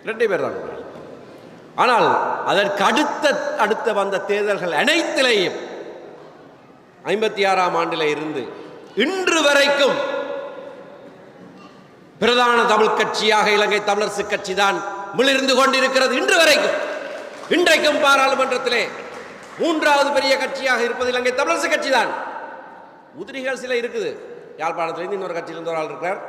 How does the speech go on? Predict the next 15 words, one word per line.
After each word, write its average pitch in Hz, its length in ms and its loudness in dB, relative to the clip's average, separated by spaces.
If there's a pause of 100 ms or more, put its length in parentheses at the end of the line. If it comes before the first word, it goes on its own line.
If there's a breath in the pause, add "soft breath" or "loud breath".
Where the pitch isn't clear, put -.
(300 loud breath)
வன்னியிலேருந்து 165 460 -4
வேறொரு 160 180 0
கட்சியிலேருந்து 160 360 -4
இன்னொரு 156 140 0
ஆள் 151 60 2
இருக்கிறார், 151 400 -6
இருக்கிறார்கள். 202 500 -6 (400)
அது 127 160 -6
இந்த 170 220 0
தேர்தல் 165 460 -2
முறையில் 160 320 -2
வருகிற 160 680 0 (240)
சில 147 200 -4
விடயங்கள். 151 460 0 (1900)
ஆனால் 208 340 4